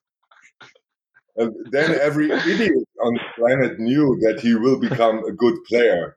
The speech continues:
uh, after he got the M V P award, uh, at the Olympics. And, um, but he came then to Berlin one week later, uh, and he had, uh, he told me, "You know what?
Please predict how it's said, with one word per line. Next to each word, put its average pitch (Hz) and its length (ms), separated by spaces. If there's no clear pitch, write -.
uh, 95 260
after 117 320
he 110 160
got 110 240
the 104 160
M 107 140
V 98 160
P 117 240
award, 101 480
uh, 101 220
at 104 100
the 101 140
Olympics. 95 680
And, 92 420
um, 87 420
but 113 160
he 143 160
came 165 300
then 147 240
to 143 120
Berlin 131 720
one 117 280
week 120 240
later, 127 560
uh, 98 380
and 104 260
he 101 220
had, 117 240
uh, 95 140
he 123 200
told 160 380
me, 117 200
"You 107 160
know 147 140
what? 139 300